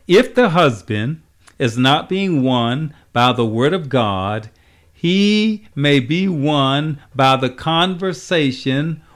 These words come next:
or should I say, the lifestyle of the wife." My friend,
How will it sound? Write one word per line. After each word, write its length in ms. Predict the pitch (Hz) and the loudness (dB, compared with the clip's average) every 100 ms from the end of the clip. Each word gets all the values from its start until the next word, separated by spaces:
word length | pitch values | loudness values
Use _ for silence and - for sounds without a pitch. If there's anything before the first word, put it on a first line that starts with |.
| - | -12
or 420 | - 156 143 139 139 | 0 4 6 6 4
should 300 | - 180 147 | -2 0 2
I 180 | 139 | 2
say, 540 | 139 - 139 131 127 127 - | 0 -2 0 2 0 -2 -10
the 140 | 135 127 | 0 2
lifestyle 1120 | 123 135 147 160 180 - - 135 110 104 107 | 4 4 4 4 2 -2 -6 -2 0 0 -2
of 120 | 107 | -2
the 100 | 127 | -2
wife." 600 | 160 214 113 87 95 - _ _ _ _ - - | 0 2 0 -4 -16 -20 _ _ _ _ -20 -10
My 120 | - 170 | -2 2
friend, 300 | 208 151 | 2 0